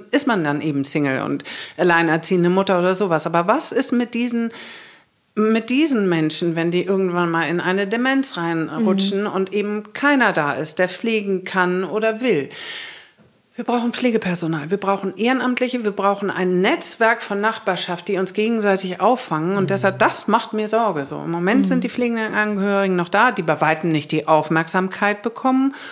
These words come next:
Speaker 1: und die finanzielle Unterstützung, die ihnen zusteht.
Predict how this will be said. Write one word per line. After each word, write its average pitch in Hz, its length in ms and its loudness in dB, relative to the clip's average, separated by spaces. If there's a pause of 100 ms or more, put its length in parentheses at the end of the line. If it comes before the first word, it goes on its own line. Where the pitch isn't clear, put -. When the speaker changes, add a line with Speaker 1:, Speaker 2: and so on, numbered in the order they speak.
(140)
Speaker 1:
und 165 120 -6
die 165 80 -2
finanzielle 170 840 2
Unterstützung, 170 760 0
die 180 140 2
ihnen 147 260 -2
zusteht. 226 840 0